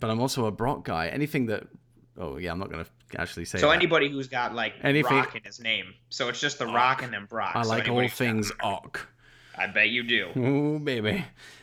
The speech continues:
Speaker 1: Uh,
Speaker 2: Shock.
Speaker 1: <laughs> the
Speaker 2: Stocks.
Speaker 1: Yeah.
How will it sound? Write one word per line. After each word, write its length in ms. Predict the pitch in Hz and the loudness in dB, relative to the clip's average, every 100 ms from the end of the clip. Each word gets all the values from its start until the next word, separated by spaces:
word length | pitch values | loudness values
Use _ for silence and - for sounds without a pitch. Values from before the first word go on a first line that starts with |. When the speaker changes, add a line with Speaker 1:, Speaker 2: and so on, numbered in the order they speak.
| - | -2
Speaker 1:
Uh, 320 | 120 120 117 | 2 6 6
Speaker 2:
Shock. 260 | 110 - - - - 160 - - - - _ _ | 2 -2 -16 -2 4 4 2 -16 -20 -20 _ _
Speaker 1:
<laughs> 100 | 170 - - - - _ - | -8 -8 -18 -20 -20 _ -10
the 220 | - 101 95 | -4 -4 -6
Speaker 2:
Stocks. 920 | - - 110 104 110 - - - - - | -8 0 2 4 0 -2 -6 -8 -14 -8
Speaker 1:
Yeah. 380 | 85 85 87 | -4 -2 -2